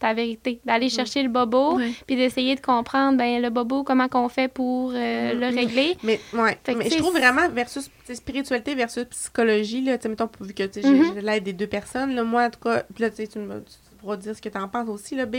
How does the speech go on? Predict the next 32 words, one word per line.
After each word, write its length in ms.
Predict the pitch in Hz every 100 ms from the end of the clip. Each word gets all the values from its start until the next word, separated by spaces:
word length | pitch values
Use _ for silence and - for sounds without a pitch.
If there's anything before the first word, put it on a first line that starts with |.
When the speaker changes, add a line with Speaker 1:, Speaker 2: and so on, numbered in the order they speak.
| 254
Speaker 2:
mais, 160 | 214
tu 60 | 196 - - - - - 220
sais, 180 | 240 220
euh, 340 | 208 202 196 - _ _ _ _ _ -
c'est 160 | 247
vraiment, 300 | 214 214 254
je 80 | 285
trouve 180 | - 269
que 80 | 214
spirituel, 720 | - 208 208 - 220 254 233
tu 60 | -
sais, 180 | 233 -
comme 160 | 208
t'as 140 | 202 196
dit, 240 | 196 233 -
t'accompagnes 460 | 226 208 208 240 240
la 80 |
personne, 400 | 202 202 - 254
mais, 160 | 233 196 - - 202
euh, 360 | 196 190 - 190 - - _ _ _ _ - -
tu 80 |
steps 380 | - - 277 277
une, 120 | 240 208 -
une 100 | 208
étape 240 | 196 214
de 100 | 196
plus 320 | 196 240 240 -
qu'en 300 | 208 202 196
psycho 680 | 202 285 262 233 233 226 214
Speaker 1:
Oui. 40 |
Speaker 2:
ou 60 | 208
éducation. 1080 | 208 - - 196 196 - 220 226 226 226